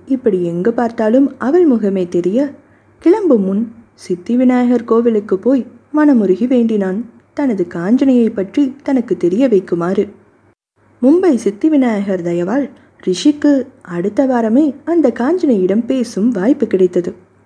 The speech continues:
நிஜமாவே சக்தி வாய்ந்த பிள்ளையார்தான். சும்மாவா? பின்னே அமிதாப்ல இருந்து தீபிகா படுகோன் வரைக்கும்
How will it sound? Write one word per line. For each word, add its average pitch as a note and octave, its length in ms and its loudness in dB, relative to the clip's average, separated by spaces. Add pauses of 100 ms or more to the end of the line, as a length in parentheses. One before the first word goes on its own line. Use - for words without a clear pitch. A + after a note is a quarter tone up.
(760)
நிஜமாவே A#3+ 800 0 (140)
சக்தி D#4 500 -4
வாய்ந்த F#3 360 -2
பிள்ளையார்தான். A#3 640 0 (800)
சும்மாவா? C4 800 0 (480)
பின்னே C4 420 2 (300)
அமிதாப்ல A#3+ 580 -4
இருந்து B3 520 2 (160)
தீபிகா B3+ 480 -2
படுகோன் A3 400 -2
வரைக்கும் A3+ 500 -2